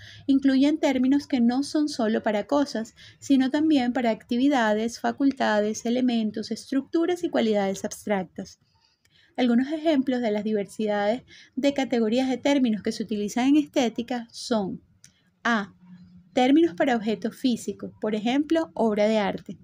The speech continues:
B. Término para objeto psicofísico, por ejemplo, artista y espectador. C. Términos para objetos psíquicos, por ejemplo,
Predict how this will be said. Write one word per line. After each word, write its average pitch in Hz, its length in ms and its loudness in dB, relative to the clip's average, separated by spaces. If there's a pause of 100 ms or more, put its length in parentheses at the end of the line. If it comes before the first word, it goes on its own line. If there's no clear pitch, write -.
(580)
B. 202 320 -2 (440)
Término 262 440 2
para 240 240 0
objeto 220 600 -4
psicofísico, - 1200 -4
por 220 160 -2
ejemplo, 196 640 -2
artista 240 720 -2
y 262 80 2
espectador. 202 840 -4 (1000)
C. 220 420 -2 (540)
Términos 262 440 2
para 262 200 0
objetos 220 380 -4
psíquicos, 233 680 -6
por 233 180 -2
ejemplo, 208 520 -4